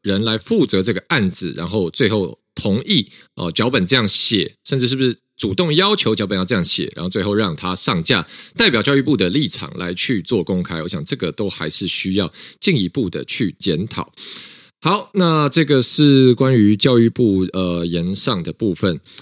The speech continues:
那接下来要跟大家聊一下，是现在国际上可以说全世界都最关注的话题，也就是在大概十月六号的时候呢，这一个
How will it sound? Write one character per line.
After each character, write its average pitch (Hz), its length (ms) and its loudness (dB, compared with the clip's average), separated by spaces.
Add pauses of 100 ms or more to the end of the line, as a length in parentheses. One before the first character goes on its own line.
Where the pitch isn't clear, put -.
那 208 100 0
接 226 120 6
下 202 120 4
来 139 100 4
要 135 100 2
跟 139 160 0
大 135 100 2
家 127 80 2
聊 95 260 2
一 101 40 -2
下， 98 280 0
是 92 300 -2
现 87 240 -4
在 87 240 -4
国 78 220 -6
际 90 180 -4
上 82 320 -2 (240)
可 - 100 -2
以 104 60 4
说 101 180 0
全 85 280 -4
世 131 180 2
界 98 160 0
都 87 180 -4
最 87 380 -4
关 101 260 -2
注 101 220 -6
的 62 220 -10
话 87 300 -4
题， - 300 -10 (380)
也 143 180 8
就 190 280 6
是 175 340 6
在 135 680 4
大 147 120 -4
概 135 300 2
十 110 300 2
月 147 180 4
六 165 280 4
号 104 320 -2
的 80 140 -6
时 - 380 2
候 101 300 0
呢， 82 260 -6
这 110 160 2
一 90 180 2
个 82 260 -2